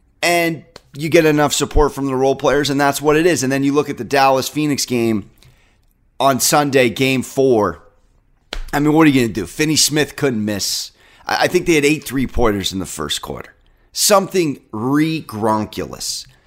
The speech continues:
Something that doesn't happen, and you come back down to earth. It was like Boston in game two of the first half, where they were down one nothing. They came out. Jalen had twenty-five points. They shot sixty-five percent from three.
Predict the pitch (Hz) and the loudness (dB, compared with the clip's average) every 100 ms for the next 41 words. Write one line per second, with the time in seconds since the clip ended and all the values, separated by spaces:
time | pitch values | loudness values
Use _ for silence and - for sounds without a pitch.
0 | _ - 208 220 214 196 175 147 - 143 | _ 0 4 4 4 2 2 -2 0 0
1 | 139 139 107 120 113 113 104 110 113 110 | 0 -4 -2 0 -2 -4 -6 -4 -4 -4
2 | - 113 104 98 - 95 90 - 90 95 | -2 -2 0 -2 -4 -4 -4 -6 -6 -8
3 | 104 110 160 156 - 135 127 - 113 110 | -6 -4 -2 -2 2 2 2 -2 -6 -4
4 | 117 113 101 131 117 101 - 117 - 95 | -4 -4 -4 0 0 0 -2 -2 0 0
5 | 107 101 - - - _ _ - _ - | 2 0 -4 -20 -20 _ _ -20 _ -18
6 | 117 127 160 151 156 147 127 131 127 127 | -8 2 4 6 4 4 4 4 4 4
7 | 123 113 120 120 113 127 120 117 113 - | 2 0 -2 -4 -2 -4 -2 0 -2 -6
8 | - - _ _ - - 147 147 147 139 | -20 -20 _ _ -16 -4 2 4 4 2
9 | 127 107 131 127 - 120 - 117 113 117 | 0 2 2 2 0 0 0 -6 -4 -4
10 | 107 120 113 - 123 - 117 120 113 98 | 0 0 0 -2 -4 -4 -4 0 -2 -2
11 | - 107 - 82 95 90 | -6 -6 -8 -10 -6 -6